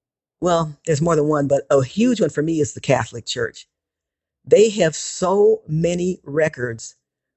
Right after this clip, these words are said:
because they documented the lives of enslaved people. They have so many records that I feel should be made much more easily accessible. They should be using Catholic scholars to research some of this information and bring it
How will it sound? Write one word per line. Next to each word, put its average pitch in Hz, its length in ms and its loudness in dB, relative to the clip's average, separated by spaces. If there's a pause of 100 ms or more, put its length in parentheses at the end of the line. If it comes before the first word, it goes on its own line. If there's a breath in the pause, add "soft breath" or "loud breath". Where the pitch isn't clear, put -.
because 165 520 0
they 160 240 4
documented 156 720 0
the 135 120 -6
lives 165 420 0
of 139 120 0
enslaved 123 500 -4
people. 123 400 -8 (180)
They 180 120 0
have 170 180 -2
so 190 360 -2
many 214 280 0
records 160 500 -4 (340)
that - 160 -6
I 165 140 2
feel 170 220 -2
should 147 200 -6
be 139 120 -2
made 135 280 -2
much 156 340 -2
more 208 300 -6
easily 190 320 0
accessible. 143 680 -4 (960)
They 180 240 4
should 175 260 0
be 165 80 -6
using 151 460 -2
Catholic 160 480 -2
scholars 185 680 0
to - 160 -10
research 175 480 -2
some 190 180 0
of 185 60 0
this 185 180 -4
information 180 420 -4
and 147 120 -2
bring 165 180 0
it 170 140 -10